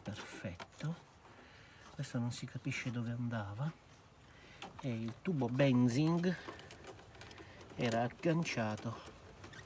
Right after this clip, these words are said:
qua, ecco qua. E mettiamo anche questa clip. Questo è così, qua c'è un tubo così, qui ci sono cose e qua ci sono degli oggetti.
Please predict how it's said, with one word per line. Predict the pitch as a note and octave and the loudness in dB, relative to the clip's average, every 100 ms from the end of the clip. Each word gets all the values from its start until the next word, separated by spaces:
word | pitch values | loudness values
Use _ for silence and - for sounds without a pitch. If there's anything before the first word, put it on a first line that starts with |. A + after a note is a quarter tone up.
| - - - - - - - | -10 -10 -12 -16 -16 -14 -12
qua, | - F2+ G2+ - - - - - | -6 -2 -2 -2 -12 -14 -14 -6
ecco | A#2 G#2 - - A2+ - | -4 -4 -6 -6 -6 -4
qua. | F2 - - - - - - - - | -8 -8 -12 -12 -8 0 0 -2 0
E | C#3+ | 2
mettiamo | B2+ - A#2+ G#2 | 2 2 -2 -2
anche | - | -4
questa | - A#2+ - - | -4 -4 -4 0
clip. | A#2 F#2+ - - - - - - - - - - - | 0 -2 -10 -14 -16 -16 -14 -14 -14 -18 -18 -18 -16
Questo | - G#2+ - - | -8 -6 -6 -10
è | - | -8
così, | - B2+ E3 G3 F#3+ | -4 -2 0 0 -2
qua | - A#2 | -4 -6
c'è | - B2+ | -6 -6
un | A2 G2+ | -8 -8
tubo | - G2+ F2+ F#2 - | -8 -6 -6 -8 -4
così, | B2+ D3 E3+ F3+ - - - - - - - - | -4 0 0 -2 -6 -16 -18 -16 -16 -16 -16 -10
qui | - B2+ | -6 -2
ci | A#2 | -4
sono | - G#2+ G2+ F#2+ - - - | -2 -2 0 -4 -8 -16 -2
cose | - C#3 C#3+ D#3 - - - - - - - - - | 4 6 6 0 -2 -10 -14 -16 -18 -20 -20 -20 -8
e | - | -4
qua | - | -2
ci | G#2 - | -2 -2
sono | A#2+ A2+ G#2+ - | 2 2 2 2
degli | C3+ B2 | 2 2
oggetti. | A2+ A2+ G#2 - | 2 -2 -2 -4